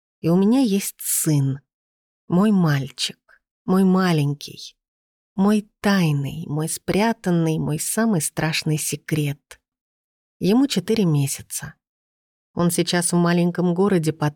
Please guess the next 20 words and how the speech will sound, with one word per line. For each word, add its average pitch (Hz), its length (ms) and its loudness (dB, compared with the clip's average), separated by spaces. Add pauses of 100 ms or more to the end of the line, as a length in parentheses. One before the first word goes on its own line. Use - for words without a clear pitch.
Тверью, 147 600 0 (320)
у 165 80 -2
моей 165 260 2
единственной 165 760 0
настоящей 165 600 0
подруги 170 480 0
Наташи, 165 760 -2 (140)
которая 156 380 -2
думает, 165 360 0
что - 180 -4
я 147 120 2
в - 80 -6
процессе 151 520 -2
развода, 151 600 0 (640)
которая 160 420 0
не 156 180 2
знает, 160 420 0
что - 220 -4
развода 143 480 0
нет, 147 500 -2